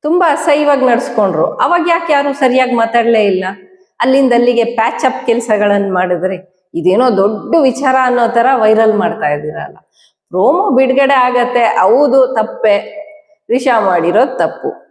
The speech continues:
ಅದಕ್ ಮನೆಯಿಂದ ಆಚೆ ಹಾಕ್ಬೇಕಾ? ಒಡೆದ್ಬಿಟ್ರು, ಒಡೆದ್ಬಿಟ್ರು. ಅದೆಲ್ಲ ಒಡೆಯೋದೇನ್ರಿ? ಇವತ್ತೇ ಅದು ಪ್ರೋಮೋ ಬಿಟ್ಮೇಲೆ ಮಧ್ಯಾಹ್ನ ಹೊತ್ತಿಗೆ ಅವರಿಬ್ರು ಕುತ್ಕೊಂಡು ಕಾಫಿ ಕುಡಿತಾ ಇರ್ಬೋದು, ಒಟ್-,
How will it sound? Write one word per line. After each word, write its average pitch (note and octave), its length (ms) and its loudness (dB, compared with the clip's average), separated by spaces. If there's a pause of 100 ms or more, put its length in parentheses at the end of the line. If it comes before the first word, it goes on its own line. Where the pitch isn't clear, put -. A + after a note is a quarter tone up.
(640)
ಅದಕ್ G3+ 260 -2
ಮನೆಯಿಂದ F#3+ 500 0
ಆಚೆ A#3+ 300 0
ಹಾಕ್ಬೇಕಾ? B3+ 720 0
ಒಡೆದ್ಬಿಟ್ರು, A#3 840 0
ಒಡೆದ್ಬಿಟ್ರು. F#3 840 0
ಅದೆಲ್ಲ F#3 840 -2
ಒಡೆಯೋದೇನ್ರಿ? A#3+ 1120 0 (1000)
ಇವತ್ತೇ C#4+ 380 0
ಅದು G3+ 360 0
ಪ್ರೋಮೋ B3+ 340 2
ಬಿಟ್ಮೇಲೆ A#3+ 720 2
ಮಧ್ಯಾಹ್ನ A3 400 2
ಹೊತ್ತಿಗೆ A#3 380 2
ಅವರಿಬ್ರು A3 400 2
ಕುತ್ಕೊಂಡು A3 440 -2
ಕಾಫಿ G#3 380 -2
ಕುಡಿತಾ G#3 300 0
ಇರ್ಬೋದು, G3 460 2
ಒಟ್-, G#3 340 0